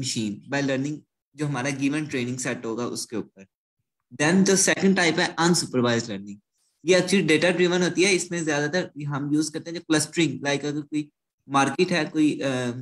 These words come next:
business owner है और उसको अपने customers की clustering के कौन से customer किन चीजों के अंदर उसको, वो किन clusters के अंदर उनको divide करे based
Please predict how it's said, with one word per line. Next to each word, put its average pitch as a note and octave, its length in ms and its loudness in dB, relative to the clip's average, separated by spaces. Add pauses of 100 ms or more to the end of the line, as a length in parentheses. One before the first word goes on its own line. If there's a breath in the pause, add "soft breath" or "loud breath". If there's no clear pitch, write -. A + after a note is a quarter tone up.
(160)
business C#3+ 420 2
owner D3+ 260 2
है D3+ 120 2
और D3+ 80 2
उसको D3 240 -6
अपने D3+ 240 -4
customers D3+ 500 -2
की E3 120 -2
clustering D#3 480 -4
के D#3+ 80 -4
कौन D#3 260 -4
से D#3+ 120 -8
customer D3 480 -8 (420)
किन G3+ 220 6
चीजों D#3+ 300 6
के D#3+ 80 4
अंदर D3+ 160 4
उसको, D3 280 -4
वो D3+ 100 4
किन G3+ 300 -2
clusters E3 480 0
के D#3+ 80 -4
अंदर C#3+ 160 -2
उनको D3 200 -4
divide C3 360 0
करे C#3 180 -2
based C3+ 360 -2